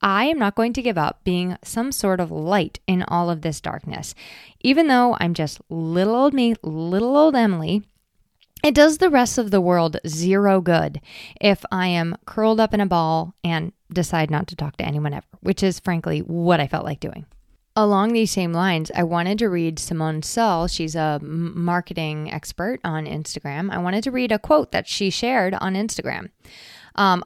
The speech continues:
I am gonna paraphrase some of this because there are some curse words and I don't wanna mark this e-, episode as explicit, uh, but I did include the link to the original post in the show notes. Um, so she says, this is a quote, "And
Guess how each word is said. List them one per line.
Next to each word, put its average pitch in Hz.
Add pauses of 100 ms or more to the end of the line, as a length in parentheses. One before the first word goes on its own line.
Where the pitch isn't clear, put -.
I 220
am 226
gonna 202
paraphrase 202
some 311
of 392
this 381
because 190
there 170
are 160
some 170
curse 294
words 269
and 165
I 160
don't 214
wanna 202
mark 180
this 165
e-, 170 (120)
episode 170
as 170
explicit, 311 (340)
uh, 190
but 202
I 190
did 240
include 208
the 175
link 175 (120)
to 165
the 160
original 147
post -
in 156
the 143
show -
notes. - (500)
Um, 202
so 190
she 277
says, 175 (540)
this 196
is 185
a 170
quote, - (320)
"And 226